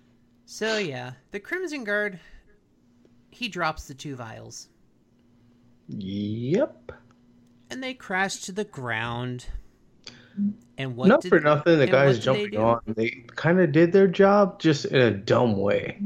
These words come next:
Speaker 1: Mm-hmm. So, and of course, the two, the two vials, their contents mix.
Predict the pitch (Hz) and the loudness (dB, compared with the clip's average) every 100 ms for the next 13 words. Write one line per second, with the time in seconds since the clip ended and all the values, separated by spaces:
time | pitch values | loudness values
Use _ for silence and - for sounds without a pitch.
0 | 202 - 139 147 147 151 _ _ _ _ | -6 -8 -16 -14 -16 -18 _ _ _ _
1 | _ _ _ _ _ _ _ _ _ _ | _ _ _ _ _ _ _ _ _ _
2 | _ _ _ _ _ _ - _ _ - | _ _ _ _ _ _ -20 _ _ -14
3 | 247 285 - - 233 247 - - 160 160 | -12 -12 -16 -14 -10 -10 -10 -10 -8 -10
4 | - - _ _ _ - _ - 175 180 | -16 -20 _ _ _ -20 _ -10 -10 -8
5 | - 165 156 151 156 - - - - - | -10 -8 -8 -8 -10 -14 -20 -20 -20 -20
6 | 165 - 185 160 131 131 127 127 - - | -18 -10 -10 -8 -8 -8 -10 -12 -16 -20
7 | _ _ _ _ _ _ 160 160 - 160 | _ _ _ _ _ _ -12 -10 -10 -10
8 | 147 151 147 - 120 110 113 - - - | -8 -10 -12 -12 -14 -14 -14 -18 -20 -18
9 | - | -18